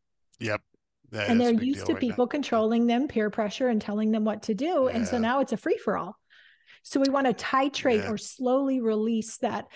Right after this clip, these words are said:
Speaker 2: stewardship of authority to the child as they're growing up.
Speaker 1: Uh, yeah, as, and what, what I'm learning, and it's in the Good Enough Parent, we, we,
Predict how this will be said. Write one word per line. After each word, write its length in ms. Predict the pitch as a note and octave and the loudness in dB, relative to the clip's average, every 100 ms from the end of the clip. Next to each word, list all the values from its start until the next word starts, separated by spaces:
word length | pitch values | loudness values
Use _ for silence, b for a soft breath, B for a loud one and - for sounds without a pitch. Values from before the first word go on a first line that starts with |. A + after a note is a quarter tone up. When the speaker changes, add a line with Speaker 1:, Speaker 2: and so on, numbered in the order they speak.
| B | B
Speaker 2:
stewardship 600 | - - B3 G#3+ G3+ G#3 | -8 0 2 2 2 -2
of 120 | G#3 | -2
authority 560 | G3 - A3 G#3 G3 F#3+ | -4 -2 0 2 2 0
to 140 | F#3+ | -2
the 100 | F#3+ | -4
child 380 | F#3 - F#3 F#3+ - | -4 -4 -4 -4 -6
as 300 | G3 G3+ F#3+ | -6 -4 -4
they're 140 | F#3+ | -6
growing 400 | F3+ F3+ E3+ F#3 | -6 -6 -4 -6
up. 140 | A3+ - _ _ _ _ _ _ _ - | -6 -12 _ _ _ _ _ _ _ -8
Speaker 1:
Uh, 100 | F3 E3 | -6 -2
yeah, 160 | F3+ | -2
as, 360 | D#3+ F3+ G#3+ - | 0 0 -2 -4
and 180 | F3+ D#3 | -4 0
what, 240 | F#3+ D#3+ | 0 0
what 100 | D#3+ | 0
I'm 140 | F3+ E3 | 2 2
learning, 260 | E3 D#3 C#3+ | -2 -2 -4
and 180 | C3 C3+ | -4 -4
it's 240 | D3 - | -4 0
in 100 | D#3 | 0
the 100 | C#3+ | 0
Good 280 | A#2 A#2 C#3+ | -4 -4 -2
Enough 220 | C3 B2 | -2 -4
Parent, 320 | - C#3 C3+ | -2 -2 -2
we, 160 | A#2 B2 - | -4 -10 -4
we, 160 | D3+ | -4